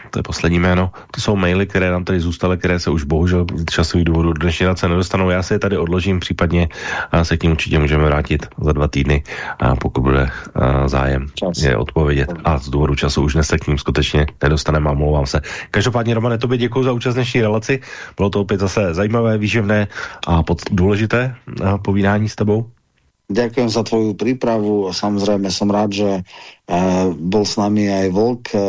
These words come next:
Speaker 2: ďakujem Boriskovi, všetkým poslucháčom dneska dokonca aj za nejaké ocenenie mojej práce, tak to sa mi nestáva, ale som rád, že sú aj takí poslucháči. No a takisto teším sa o štrnásť dní znova, e, na,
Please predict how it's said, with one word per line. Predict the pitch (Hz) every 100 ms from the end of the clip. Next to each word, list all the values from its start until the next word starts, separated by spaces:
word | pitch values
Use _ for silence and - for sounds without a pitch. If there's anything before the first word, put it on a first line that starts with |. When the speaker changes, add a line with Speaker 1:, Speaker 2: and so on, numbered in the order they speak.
| 95 92
Speaker 2:
ďakujem | 90 92 98 92 104 92
Boriskovi, | 101 104 - 98 92
všetkým | 90 98 90 107 87
poslucháčom | 90 117 104 98 95 104 98 90 - - -
dneska | - 95 - 98 92 87 90
dokonca | 101 104 98 - 98 101
aj | 95 90
za | 98
nejaké | 98 104 92 104 95 90 _
ocenenie | 113 - 104 104
mojej | 104 104 104 -
práce, | 101 104 - 101
tak | 87 - - 180
to | -
sa | - 123
mi | 113
nestáva, | 127 127 143 131 131 120
ale | 117 110
som | - 113
rád, | 104 107 110
že | 101
sú | 110 107
aj |
takí | 92 92 117 107
poslucháči. | 104 - 110 113 110 - 110 107 - - - -
No | 101 98
a | 95 95 _ _ -
takisto | 110 110 104
teším | 92 98 113
sa | - 101
o | -
štrnásť | 110 101 92
dní | 98 101
znova, | 92 95 95 92 87 -
e, | - 80 82 85 101
na, | 92